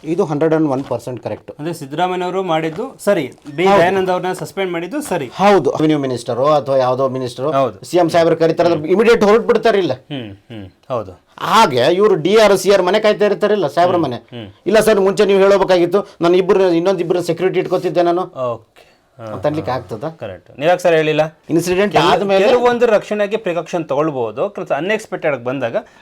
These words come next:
Speaker 2: ರೆಡಿ ಇರ್ಬೇಕು ಪೊಲೀಸ್ನವರು.
Speaker 1: ಹೌದು, ಹೌದು, ಹೌದು.
Speaker 2: ಎಮರ್ಜೆನ್ಸಿಗೆ ರೆಡಿ ಇರ್ಬೇಕು.
Speaker 1: ಹೌದು, ಹೌದು.
Speaker 2: ಹ್ಮ್. ನಾನು ಮ-, ಮಲಗಿರ್ಲಿಲ್ಲ, ನಂಗೆ ನಿದ್ದೆ ಮಾಡಿರ್ಲಿಲ್ಲ, ಅದೆಲ್ಲ ರೀಸನ್ಸ್ ಅಲ್ಲ.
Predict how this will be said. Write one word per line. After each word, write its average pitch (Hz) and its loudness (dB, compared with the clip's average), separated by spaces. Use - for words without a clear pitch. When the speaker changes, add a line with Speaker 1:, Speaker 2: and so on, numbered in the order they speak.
Speaker 2:
ರೆಡಿ 170 0
ಇರ್ಬೇಕು 202 0
ಪೊಲೀಸ್ನವರು. 131 -10
Speaker 1:
ಹೌದು, 254 2
ಹೌದು, 226 2
ಹೌದು. 220 -2
Speaker 2:
ಎಮರ್ಜೆನ್ಸಿಗೆ 190 0
ರೆಡಿ 160 0
ಇರ್ಬೇಕು. 143 -2
Speaker 1:
ಹೌದು, 170 0
ಹೌದು. 139 -6
Speaker 2:
ಹ್ಮ್. 117 -18
ನಾನು 165 2
ಮ-, 156 0
ಮಲಗಿರ್ಲಿಲ್ಲ, 156 2
ನಂಗೆ 151 -2
ನಿದ್ದೆ 143 0
ಮಾಡಿರ್ಲಿಲ್ಲ, 147 0
ಅದೆಲ್ಲ 196 0
ರೀಸನ್ಸ್ 220 0
ಅಲ್ಲ. 143 -2